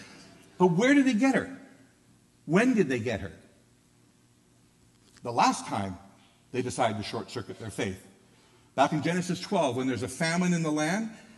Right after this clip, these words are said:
Moses decides to go down to Egypt, and he has this really great plan. Hey, Sarah, tell everyone you're my sister, "'Cause you're pretty hot."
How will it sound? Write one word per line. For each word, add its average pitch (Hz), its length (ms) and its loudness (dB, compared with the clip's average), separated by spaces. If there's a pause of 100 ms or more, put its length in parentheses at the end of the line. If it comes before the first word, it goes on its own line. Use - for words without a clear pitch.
(120)
Moses 180 440 4
decides 151 420 0
to 139 60 -12
go 143 160 0
down 156 320 2
to 175 60 2
Egypt, 180 460 0
and 135 80 -2
he 147 60 4
has 156 160 2
this 151 160 -2
really 196 320 0
great 175 440 -2
plan. 143 520 -2 (380)
Hey, 202 340 4
Sarah, 226 640 -2 (760)
tell 254 320 2
everyone 180 460 4
you're 151 160 0
my 135 160 -2
sister, - 1000 -8 (280)
"'Cause 143 180 0
you're 262 140 -4
pretty - 280 -4
hot." - 420 -14